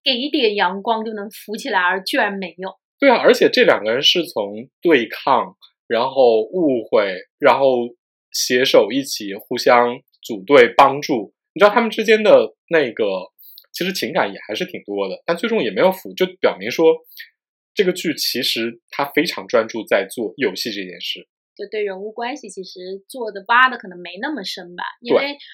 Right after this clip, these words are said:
Speaker 1: 如果人物关系做得很深，
Speaker 2: 对。
Speaker 1: 就是你们有这样的羁绊，就是不管这个主创方有没有想往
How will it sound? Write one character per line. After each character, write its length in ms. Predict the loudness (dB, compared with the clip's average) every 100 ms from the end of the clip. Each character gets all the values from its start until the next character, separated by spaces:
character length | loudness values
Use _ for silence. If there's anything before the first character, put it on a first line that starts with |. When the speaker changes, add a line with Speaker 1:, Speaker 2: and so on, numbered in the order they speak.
| -16
Speaker 1:
如 140 | -8 -4
果 100 | -4
人 140 | -4
物 100 | -6
关 180 | -6 -6
系 140 | -8
做 180 | -12 -8
得 120 | -8
很 220 | -8 -14
深， 220 | -14 -12 -12
Speaker 2:
对。 40 |
Speaker 1:
就 120 | -12
是 120 | -12
你 100 | -12
们 140 | -14 -12
有 200 | -12 -12
这 100 | -4
样 160 | -4 -2
的 80 | -8
羁 280 | -12 -16 -2
绊， 240 | 0 0
就 80 | -4
是 80 | -14
不 100 | -10
管 260 | 0 2 0
这 120 | -4 -8
个 160 | -8 -10 -16 -18 -16
主 100 | -6
创 240 | -2 0
方 220 | -2 -4
有 200 | -6 -10
没 80 | -6
有 140 | -6 -4
想 220 | -4
往 100 | -4